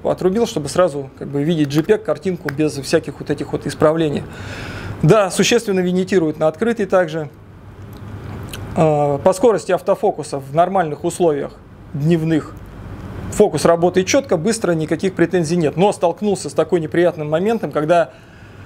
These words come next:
уже солнце сли-, скрылась за линию горизонта и уже такой вот наступили полусумерки, этот объектив стал мазать. То есть вот так вот прям конкретно стал мазать и не попадать.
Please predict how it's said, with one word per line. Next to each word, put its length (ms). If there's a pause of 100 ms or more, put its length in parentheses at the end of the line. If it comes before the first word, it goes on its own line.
(140)
уже 220
солнце 460 (800)
сли-, 380
скрылась 460
за 140
линию 260
горизонта 520
и 280
уже 200
такой 340
вот 160 (220)
наступили 540
полусумерки, 840 (360)
этот 320
объектив 340
стал 240
мазать. 380 (460)
То 60
есть 120
вот 160
так 180
вот 100
прям 240
конкретно 460
стал 240
мазать 360
и 80
не 120
попадать. 540